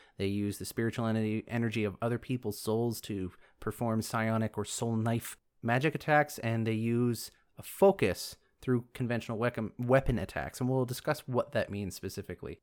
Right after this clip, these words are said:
Turning to the actual cipher section of the book, where it goes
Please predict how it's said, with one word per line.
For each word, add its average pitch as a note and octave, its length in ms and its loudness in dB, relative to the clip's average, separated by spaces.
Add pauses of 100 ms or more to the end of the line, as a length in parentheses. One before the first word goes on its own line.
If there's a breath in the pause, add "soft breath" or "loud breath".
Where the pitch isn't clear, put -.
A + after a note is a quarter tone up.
(680)
Turning G3+ 340 8
to D3 300 4
the C3 180 2
actual A2+ 840 2 (180)
cipher A#2+ 760 2
section B2+ 580 0
of G#2 140 -2
the G#2+ 80 0
book, A#2 340 2
where G#2+ 120 2
it G2+ 60 -4
goes A2+ 300 0